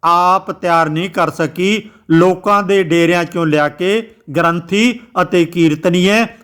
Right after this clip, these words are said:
ਆਪਣੇ ਗੁਰਦੁਆਰਿਆਂ 'ਚ ਲਓ, ਨੌਕਰੀ 'ਤੇ ਲਾਉਂਦੀ ਹੈ। ਕੌੜੇ ਬਚਨਾਂ ਲਈ ਦਾਸ ਖੇਮਾ ਦਾ ਜਾਚਕ ਹੈ।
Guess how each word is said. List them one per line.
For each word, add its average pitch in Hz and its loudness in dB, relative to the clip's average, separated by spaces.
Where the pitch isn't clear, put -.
ਆਪਣੇ 160 0
ਗੁਰਦੁਆਰਿਆਂ 139 0
'ਚ 175 0
ਲਓ, 160 0
ਨੌਕਰੀ 147 -2
'ਤੇ 160 -2
ਲਾਉਂਦੀ 113 -2
ਹੈ। 98 -10
ਕੌੜੇ 165 2
ਬਚਨਾਂ 151 -2
ਲਈ 131 -4
ਦਾਸ 156 -2
ਖੇਮਾ 160 -2
ਦਾ 175 0
ਜਾਚਕ 139 -4
ਹੈ। 120 -6